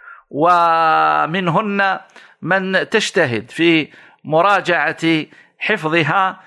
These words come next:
مع أختها عبر وسائل التواصل هذه،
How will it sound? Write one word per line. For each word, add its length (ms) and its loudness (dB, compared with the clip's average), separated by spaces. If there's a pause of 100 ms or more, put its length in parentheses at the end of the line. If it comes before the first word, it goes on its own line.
(160)
مع 360 0
أختها 560 -4 (760)
عبر 340 0
وسائل 680 0
التواصل 680 0
هذه، 460 -2